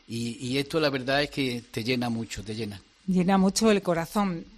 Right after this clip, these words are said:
Speaker 2: Bueno, estamos a punto de terminar, Antonio.
Speaker 1: Sí.
Speaker 2: Y por delante, mucho tiempo para seguir visitándolos, ¿no? Y queriéndolos.
Speaker 1: <clears throat> Pues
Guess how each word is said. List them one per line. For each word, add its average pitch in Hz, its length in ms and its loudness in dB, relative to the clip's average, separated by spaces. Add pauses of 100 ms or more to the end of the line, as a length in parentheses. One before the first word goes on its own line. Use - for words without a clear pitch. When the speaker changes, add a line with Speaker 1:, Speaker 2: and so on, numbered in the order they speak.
Speaker 2:
Bueno, 208 320 -2
estamos 190 280 -4
a 208 60 -4
punto 196 280 0
de 170 100 0
terminar, 160 420 -4
Antonio. 175 460 -6
Speaker 1:
Sí. 127 340 2
Speaker 2:
Y 214 60 2
por 190 240 2
delante, 180 640 0 (180)
mucho 180 360 2
tiempo 175 300 -2
para 156 260 -2
seguir 170 520 -2 (380)
visitándolos, 156 880 2
¿no? 175 240 -4
Y 233 80 -2
queriéndolos. 160 840 2
Speaker 1:
<clears throat> - 40 6 (360)
Pues 139 600 4